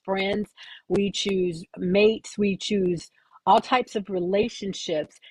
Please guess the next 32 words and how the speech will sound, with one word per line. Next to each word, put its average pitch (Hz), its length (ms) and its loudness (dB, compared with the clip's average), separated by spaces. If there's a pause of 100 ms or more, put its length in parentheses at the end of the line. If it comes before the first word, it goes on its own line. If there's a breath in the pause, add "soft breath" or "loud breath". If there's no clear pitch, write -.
(160 loud breath)
and 190 120 -2
they're 190 120 0
typically 294 540 -8
based 220 360 -2
on 196 160 0
our 170 180 -2
likes, 180 640 0 (380 soft breath)
uh, 180 360 6
and, 170 360 0
and 170 300 -6
omitted 196 640 0
or, 165 260 -2 (240)
uh, 170 260 -2
banned 196 640 -4
or 165 360 -2
rejected 180 640 -2
because 180 320 -6
of 170 100 -8
our 156 140 -4
dislikes 196 720 -2
of 147 160 -4
certain 185 400 -4
personality 196 680 2
styles, 185 480 -2
the 160 80 -6
way 165 260 -2
a - 60 -12
person 170 260 -10
may 160 180 -4
look 208 380 4
or - 80 2
smell. 214 480 4